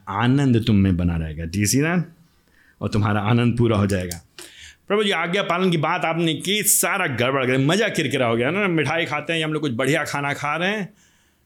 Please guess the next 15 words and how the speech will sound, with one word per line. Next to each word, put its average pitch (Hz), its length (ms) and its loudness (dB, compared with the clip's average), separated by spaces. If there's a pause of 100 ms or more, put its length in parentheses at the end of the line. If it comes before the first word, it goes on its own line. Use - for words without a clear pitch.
(120)
I 170 220 -4
mean, 139 160 0
रोटी 156 280 0
खा 147 220 -2
रहे 175 100 0
हैं, 165 60 2
रोटी 175 140 2
बहुत 160 340 -2
बढ़िया 156 200 0
लग 131 160 -4
रही 107 120 -6
है, 95 140 -18 (500)
किरकिरी 151 320 -2
आ 104 120 -4
गई, 90 120 -12